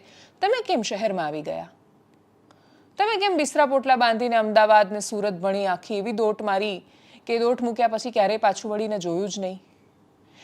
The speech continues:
જે લોકો ખેતીનું મહિમા મંડન કરે છે, એ કાં તો બહુ જ સમૃદ્ધ છે અને એમને પોતાને શુદ્ધ જમવા માટેનું જોવાનું છે, એમને નફો નુકસાન નથી જોવાનું ખેતીમાં. અને કાં તો પછી એ માણસો છે જેને કદાચ સમજણ જ નથી.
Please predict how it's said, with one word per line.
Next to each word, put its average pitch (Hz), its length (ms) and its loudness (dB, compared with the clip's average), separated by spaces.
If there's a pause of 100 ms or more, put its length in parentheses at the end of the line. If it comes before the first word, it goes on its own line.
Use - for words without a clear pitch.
(180)
જે 262 160 6
લોકો 302 260 4
ખેતીનું 269 440 -2
મહિમા 240 300 0
મંડન 240 320 -2
કરે 233 240 -2
છે, 262 140 -4
એ 254 40 -2
કાં 254 180 -4
તો 247 100 -6
બહુ 214 160 -2
જ 220 40 -8
સમૃદ્ધ 220 520 -2
છે 277 160 -2
અને 277 300 -2
એમને 247 500 -2 (580)
પોતાને 302 600 2 (680)
શુદ્ધ - 360 0
જમવા 247 460 2
માટેનું 240 440 4
જોવાનું 185 460 0
છે, 294 120 -6
એમને 311 220 0
નફો 294 280 -2
નુકસાન 320 360 0
નથી 269 260 -2
જોવાનું 165 400 -4
ખેતીમાં. 165 480 -12 (760)
અને 233 140 2
કાં 240 180 2
તો 277 100 -2
પછી 269 260 -4
એ 269 80 2
માણસો 247 400 -2
છે 254 120 -6
જેને 226 240 -4
કદાચ 196 280 -4
સમજણ 165 340 -10
જ 147 220 -12
નથી. 147 300 -20